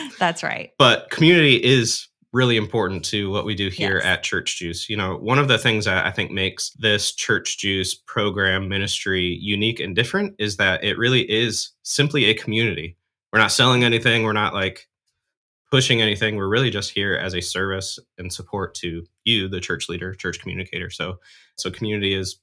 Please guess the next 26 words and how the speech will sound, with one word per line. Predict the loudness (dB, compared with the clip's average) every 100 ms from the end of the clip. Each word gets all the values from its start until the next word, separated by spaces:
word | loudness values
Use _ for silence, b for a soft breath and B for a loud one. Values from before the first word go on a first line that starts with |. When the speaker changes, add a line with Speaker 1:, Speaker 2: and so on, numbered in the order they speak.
| _
Speaker 2:
critical | _ -4 -4 -6 -10
to | -8 -6
what | -6
we | -6
do. | -6
That's | -8 -10
kind | -8 -6
Speaker 1:
Yep. | -6
Speaker 2:
of, | -8 -14 -2
kind | 2
of | 4
how | 4
we | 4
win. | 4 2 0 -6
That's | -4
Speaker 1:
Kind | -2 2
of |
our | 2
Speaker 2:
like, | 2
Speaker 1:
thing. | -2 0 -2 2
Speaker 2:
yeah. | 4
Speaker 1:
It's | 6
kind | 4
of | 4
the, | 2 -2 -6
the, | -6